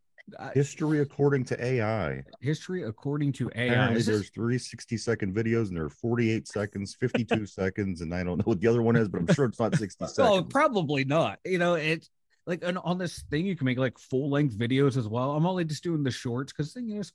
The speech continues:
Speaker 1: it's quick and fun.
Speaker 2: Good morning, Derpy. How are you doing today?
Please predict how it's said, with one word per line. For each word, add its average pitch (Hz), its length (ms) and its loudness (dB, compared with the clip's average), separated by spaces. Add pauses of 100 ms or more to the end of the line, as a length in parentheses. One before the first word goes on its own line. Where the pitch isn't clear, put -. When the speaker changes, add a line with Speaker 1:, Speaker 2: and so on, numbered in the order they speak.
Speaker 1:
it's 165 220 -14 (160)
quick 165 240 -4
and 113 120 -2
fun. 90 360 -10 (1500)
Speaker 2:
Good 160 100 2
morning, 196 300 6
Derpy. 151 340 6
How 151 120 6
are 156 100 6
you 160 80 0
doing 151 240 4
today? 104 300 4